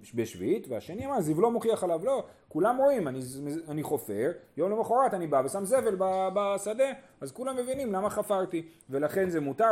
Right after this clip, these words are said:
ואין בה את הבעיה שהוא נראה כעודר. אמ, לכאורה, אם ככה, צריך להקשות, למה אמת המים אני לא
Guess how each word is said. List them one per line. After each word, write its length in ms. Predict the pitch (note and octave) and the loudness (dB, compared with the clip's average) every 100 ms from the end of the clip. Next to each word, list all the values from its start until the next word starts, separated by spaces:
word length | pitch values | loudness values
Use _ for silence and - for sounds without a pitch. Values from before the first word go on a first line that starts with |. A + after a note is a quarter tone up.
| E3 | 4
ואין 240 | E3+ F3 | 2 4
בה 100 | D#3+ | 2
את 120 | D#3 | 2
הבעיה 280 | C#3 C#3 D#3 | 2 4 2
שהוא 240 | D3+ C3 | 2 -4
נראה 280 | A#2+ B2 C3 | -2 -2 -2
כעודר. 400 | B2 A2 G2+ F2+ - _ _ _ _ | -2 -2 -2 -6 -10 _ _ _ _
אמ, 60 | G#2 G#2+ A2+ A2+ A2 A2+ - _ _ _ _ _ _ _ _ _ - - | -2 2 2 2 0 -6 -14 _ _ _ _ _ _ _ _ _ -20 -16
לכאורה, 400 | G2+ G2 B2 E3 | -10 -2 4 4
אם 60 | C#3 | 4
ככה, 240 | F3+ F3 | 2 2
צריך 220 | C#3 C3+ C#3+ | 2 0 0
להקשות, 380 | C#3+ G#3+ E3 | 0 4 2
למה 360 | C#3 C#3 D3 C#3 | 2 2 2 0
אמת 200 | B2+ B2+ | -2 -2
המים 360 | B2+ D3 C#3 A#2 | 0 2 2 0
אני 160 | A2+ | -2
לא 160 | A#2+ | 0